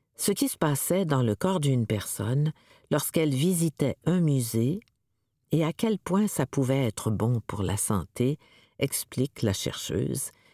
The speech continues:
qui a fait son post-doctorat en neurosciences cognitives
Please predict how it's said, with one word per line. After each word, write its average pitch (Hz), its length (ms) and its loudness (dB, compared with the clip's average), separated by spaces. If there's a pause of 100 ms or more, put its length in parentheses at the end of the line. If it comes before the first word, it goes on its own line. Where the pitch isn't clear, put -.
(140)
qui 165 140 0
a 151 40 0
fait 202 160 -2
son 127 220 0
post-doctorat 143 1300 -2
en 107 160 0
neurosciences 127 720 0
cognitives 131 800 0